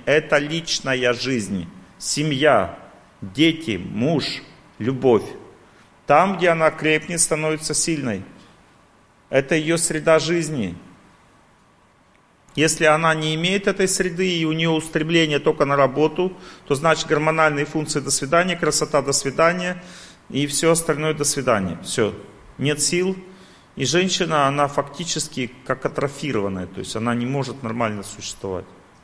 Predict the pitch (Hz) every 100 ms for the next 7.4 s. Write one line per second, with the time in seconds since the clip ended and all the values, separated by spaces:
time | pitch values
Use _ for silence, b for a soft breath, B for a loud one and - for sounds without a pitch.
0 | _ - 147 151 143 139 139 139 127 -
1 | 131 117 - - 101 117 127 143 B B
2 | B _ 107 123 123 - 117 117 110 113
3 | 120 110 104 120 - 107 - 113 - 110
4 | 120 127 127 - 123 - - - - _
5 | _ _ _ _ _ _ _ _ _ -
6 | - _ _ - 135 170 165 175 170 196
7 | 196 180 170